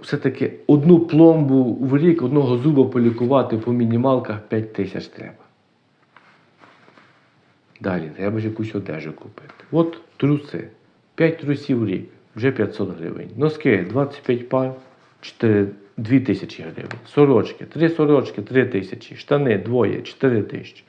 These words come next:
Спортивний костюм, чотири тисячі. Кросовки, ну, раз в рік кросовки купити, три тисячі.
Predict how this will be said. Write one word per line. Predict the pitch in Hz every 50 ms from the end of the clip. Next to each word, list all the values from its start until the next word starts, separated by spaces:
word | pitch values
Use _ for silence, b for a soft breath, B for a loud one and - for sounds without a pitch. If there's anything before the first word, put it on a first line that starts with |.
| B B B B B B B -
Спортивний | - - 143 139 147 160 156 151 147 147
костюм, | 147 147 143 - - - 117 98 90 90 -
чотири | - - - - 135 127 107 92 78 - b b b b b b b b _
тисячі. | - 202 127 - - - - - - b b b b b _
Кросовки, | - 139 147 147 - - 151 127 110 95 - -
ну, | 92 101 107 110
раз | 123 139 120 113 -
в | 131
рік | 131 123 113 113
кросовки | - 120 123 113 - 127 110 101 - 92
купити, | 87 - 98 92 92 - - - - 104
три | - 143 143 143
тисячі. | - - 101 95 92 - - - -